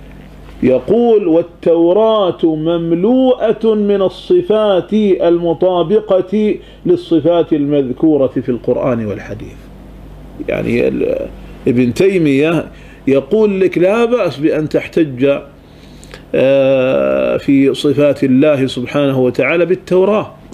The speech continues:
ويفخر بمشابهة ال-، اليهود والنصارى، فيقول في نفس المجلد صفحة تسع وعشرين، وقد تقدم عندنا هذا في، في حلقة سبقت، قال: "وقد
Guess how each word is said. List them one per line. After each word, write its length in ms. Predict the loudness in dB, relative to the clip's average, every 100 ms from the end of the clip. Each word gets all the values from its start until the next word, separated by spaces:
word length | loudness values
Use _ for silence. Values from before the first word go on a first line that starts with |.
| -20 -20 -20 -20 -20 -20 -20 -10 -2
ويفخر 1120 | 2 2 4 4 2 0 -10 -4 0 2 2
بمشابهة 880 | 2 2 2 2 0 0 0 -2 0
ال-، 260 | -2 0 -2
اليهود 760 | 0 2 2 4 4 2 0
والنصارى، 880 | -6 -6 -6 -2 0 2 2 2 0 -8 -20 -20 -20 -20 -20 -14 0
فيقول 640 | 2 2 2 0 2 2
في 320 | 0 2 2
نفس 320 | 0 -4 -2 -2
المجلد 680 | 0 0 2 2 0 -2 -4 -20 -20 -20 -8
صفحة 280 | -8 -4 -4
تسع 380 | -4 -2 0 0
وعشرين، 600 | 0 0 0 2 0 -4 -16 -20 -10 -6
وقد 280 | -4 -2
تقدم 500 | -2 -2 -2 -2 -2
عندنا 600 | -2 -2 -2 -2 0 0
هذا 160 | 0 0
في، 280 | 0 0 0
في 140 | -2
حلقة 460 | -2 -2 -2 -2 -2
سبقت، 640 | 0 0 0 0 -2 -6 -20 -20 -20 -8 -2
قال: 300 | 2 2 4
"وقد 540 | 2 2 -2 -2